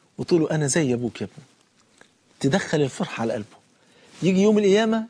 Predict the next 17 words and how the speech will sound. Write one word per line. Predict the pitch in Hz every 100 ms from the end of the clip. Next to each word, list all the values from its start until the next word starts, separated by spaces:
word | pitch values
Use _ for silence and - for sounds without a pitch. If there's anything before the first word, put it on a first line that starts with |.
| - 160
اليتيم | 156 147 160
ده | 151
ممكن | 160 143
يشفع | 117 - 135
لك | -
يدخلك | 120 - 110 113
الجنة. | 107 92 127 - _ - - - - - -
البسمة | 151 240 - 196 190 - _ _ _ 190
والجنة | 165 151 233 214
ممكن | 220 202 -
تكون | 180 262
قريبة | 220 190 196 233 208
منك | 233 202
جدا | 160 220 190 190 180 139 _ _ _ _ _ _
في | - 160
واحدة | - 151 147
أرملة | 147 156 135